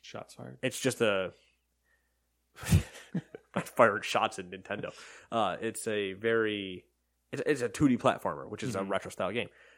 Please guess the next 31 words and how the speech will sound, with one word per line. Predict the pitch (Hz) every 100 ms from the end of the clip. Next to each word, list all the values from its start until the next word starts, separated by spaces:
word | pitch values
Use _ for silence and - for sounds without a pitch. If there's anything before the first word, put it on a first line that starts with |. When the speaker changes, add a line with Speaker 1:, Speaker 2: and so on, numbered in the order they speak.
| _
Speaker 2:
But | - 110
there's | 113 95
ways | 104 117 110
to | 110
do | 110
it | 107
retro. | 98 101 107 92
You | 95
know, | 127
it's | 143 -
just, | 180 -
it's | 165
a | 147
Speaker 1:
Fucking | 127 104 92 90
Cuphead. | - 127 101 92 - _ _ _ -
Speaker 2:
Yeah. | 139 110 - - -
Speaker 1:
<laughs> | - - - - _ 123
Speaker 2:
Cuphead | 147 147 135
is | 123 107
of, | 104 104 104 -
uh, | 104 101
what, | 98 87
nineteen | 104 107 113 95
forties | - - 107 104
aesthetic? | 92 - 101 123 - _
Speaker 1:
Yeah. | 107 95
I | 95 _ _ _ _ _ _ _
think, | 127
like, | - 90 _ _ _
yeah. | - - _ _ _ _ _ _ _ _ _ -
Twenties. | 98 90 -